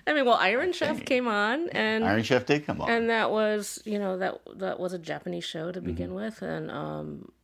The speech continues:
Speaker 1: you know, so that became part of the public consciousness, consciousness, and, yeah, we've got the internet now, you can access, um, but yeah, and, and even in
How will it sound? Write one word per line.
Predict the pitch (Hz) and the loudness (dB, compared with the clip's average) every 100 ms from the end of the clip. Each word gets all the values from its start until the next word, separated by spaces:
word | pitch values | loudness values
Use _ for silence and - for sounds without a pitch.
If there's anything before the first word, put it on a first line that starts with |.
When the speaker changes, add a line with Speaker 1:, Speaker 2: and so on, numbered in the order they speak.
| - | -12
Speaker 1:
you | 170 | -12
know, | 156 156 | -12 -16
so | - 156 156 156 - - - - 180 - | -10 -6 -6 -8 -14 -20 -20 -20 -20 -18
that | 170 165 160 - _ 175 | -6 -4 -4 -8 _ -8
became | 175 175 156 | -8 -6 -8
part | 165 160 | -6 -6
of | 160 | -6
the | 156 170 - - | -10 -12 -20 -14
public | 156 165 - _ - _ | -10 -8 -10 _ -20 _
consciousness, | 160 160 - - 220 - 220 _ - - - | -10 -10 -12 -12 -10 -10 -12 _ -20 -20 -8
consciousness, | 175 165 - - 185 226 - | -6 -4 -8 -10 -10 -10 -8
and, | 170 170 170 180 - - - - | -8 -6 -8 -10 -16 -20 -20 -10
yeah, | 392 | -6
we've | 330 196 | -4 -2
got | 185 | -2
the | 185 | -2
internet | - 185 202 208 | -4 -2 -4 -4
now, | 208 | -6
you | 220 214 | -4 -6
can | 196 190 | -6 -8
access, | 175 - 185 175 - - - _ _ - | -8 -10 -10 -10 -12 -20 -20 _ _ -12
um, | - 95 95 95 - _ _ _ | -10 -8 -10 -12 -14 _ _ _
but | - - | -8 -4
yeah, | 427 | -2
and, | 277 254 - 277 277 294 | 0 0 0 -2 -2 -2
and | 311 | 0
even | 349 359 339 | -2 -2 -2
in | 254 269 262 262 | 0 0 0 -2